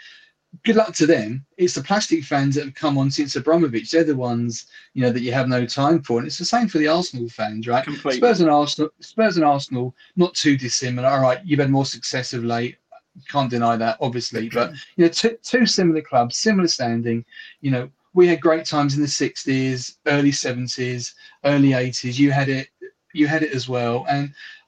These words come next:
Speaker 1: that, I think there has to be a bit of mutual respect there, despite, despite the rivalry and the fact that both North London clubs at the moment are doing well. That has to be a good thing for North London as well. I think that has to be. And again, couldn't agree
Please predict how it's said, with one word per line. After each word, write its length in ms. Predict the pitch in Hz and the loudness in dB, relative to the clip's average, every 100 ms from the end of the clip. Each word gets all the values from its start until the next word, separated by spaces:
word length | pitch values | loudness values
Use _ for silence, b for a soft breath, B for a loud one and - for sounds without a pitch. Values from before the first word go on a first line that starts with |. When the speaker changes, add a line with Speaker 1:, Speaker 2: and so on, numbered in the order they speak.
| _ - | _ -4
Speaker 1:
that, 180 | 185 - | -2 0
I 60 | 185 | -2
think 140 | 254 | 0
there 80 | 190 | 2
has 180 | 202 - | 0 0
to 80 | |
be 200 | 165 151 147 | 4 6 6
a 40 | |
bit 180 | 160 185 | 2 0
of 80 | 139 | 2
mutual 320 | 135 - 117 | 0 0 -4
respect 380 | 117 - 117 120 | -4 -4 -4 -4
there, 220 | 110 117 | -6 -6
despite, 460 | 135 - 175 170 - _ | -10 -4 2 2 2 _
despite 400 | - - 180 175 | -10 0 2 2
the 80 | 139 | 0
rivalry 600 | 117 110 110 110 110 120 B B - | 0 -2 -2 -4 -4 -6 B B 0
and 120 | 170 | 2
the 60 | |
fact 240 | - 196 190 | 2 0 0
that 160 | 151 | 0
both 260 | 180 185 185 | 2 2 4
North 220 | 180 165 | 2 4
London 280 | 165 160 151 | 2 2 0
clubs 300 | 156 151 131 | 0 -2 -2
at 80 | 139 | 0
the 60 | |
moment 400 | 139 143 131 113 | 2 2 2 -2
are 80 | - | -4
doing 280 | 131 143 139 | 0 2 2
well. 260 | 143 117 113 B B | 0 -4 -6 B B
That 120 | 214 | 0
has 200 | 208 190 | 0 -2
to 80 | - | 0
be 100 | 147 | 0
a 40 | |
good 200 | 139 147 | 2 0
thing 180 | - 131 | 0 -4
for 140 | 117 131 | -2 -4
North 240 | 127 123 | -4 -6
London 320 | 123 120 117 | -8 -6 -8
as 120 | 110 | -6
well. 280 | 113 110 113 _ _ - | -6 -6 -8 _ _ 0
I 80 | |
think 160 | - 151 | 2 2
that 140 | 120 | 2
has 200 | 113 135 | 0 -2
to 80 | - | -4
be. 200 | 113 110 | -2 0
And 240 | 143 143 139 B B B _ _ _ - 175 _ _ - | 2 0 -2 B B B _ _ _ -14 -14 _ _ -6
again, 360 | 151 170 139 139 - _ - - | 2 2 2 -2 -8 _ -20 -6
couldn't 220 | - 233 | 2 4
agree 440 | 220 202 180 170 | 6 6 6 4